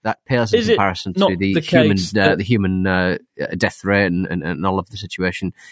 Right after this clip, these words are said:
Speaker 1: uh, that side. But, but there is a massive financial implication everywhere in, in every corner of society with, with the coronavirus situation.
Speaker 2: Is, yeah, but is it not the case people sitting inside might wanna listen to the podcast to just, 'cause it's gonna be bored? Isn't a podcast
Speaker 1: Yeah. Well,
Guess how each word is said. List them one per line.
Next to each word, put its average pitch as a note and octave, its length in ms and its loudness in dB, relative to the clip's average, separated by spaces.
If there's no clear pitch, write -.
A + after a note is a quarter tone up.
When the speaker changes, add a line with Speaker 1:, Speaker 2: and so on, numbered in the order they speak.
Speaker 1:
uh, F#2 240 0
that A#2 180 0
side. G2 320 0
But, F2 200 -2
but A2 100 -2
there A2+ 100 2
is B2+ 120 2
a A2+ 40 2
massive A#2 320 0
financial G#2 460 0
implication G#2+ 480 -4
everywhere A2+ 400 0
in, F2+ 80 -2
in F#2 140 0
every C#3 240 0
corner F#2 180 0
of F2 60 -4
society F2 420 -2
with, F2 160 -6
with F#2 80 0
the F2+ 80 -2
coronavirus F2 720 -2
situation. - 360 -6
Speaker 2:
Is, - 160 -6
yeah, F#3 160 0
but D3+ 200 0
is F3 100 0
it F#3 60 2
not D3 140 0
the D3 80 -4
case D3 240 2
people C#3 240 -2
sitting D3 300 -2
inside A#2 560 0
might C#3+ 180 0
wanna C#3 380 2
listen F#3 320 -2
to C#3 40 0
the A2+ 80 0
podcast G#2+ 600 0
to C3+ 140 0
just, B2+ 280 -4
'cause C#3 180 -2
it's B2+ 140 -4
gonna C3 120 0
be B2 60 2
bored? B2+ 440 0
Isn't C3+ 220 -2
a - 60 -2
podcast C3 480 2
Speaker 1:
Yeah. G#3 260 2
Well, G3+ 340 2